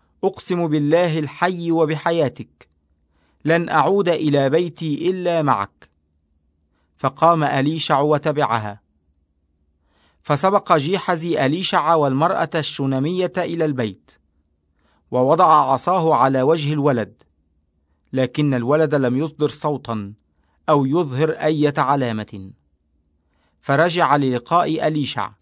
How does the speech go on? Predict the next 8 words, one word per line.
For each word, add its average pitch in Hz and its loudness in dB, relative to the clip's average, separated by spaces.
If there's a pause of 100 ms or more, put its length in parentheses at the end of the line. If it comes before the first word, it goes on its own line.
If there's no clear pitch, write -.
(480)
وقال 139 2
له: 156 -2 (640)
"لم 165 0
يستيقظ 151 -2
الولد 143 0
بعد." 104 -2 (2750)
ابن 147 -2
المرأة 151 0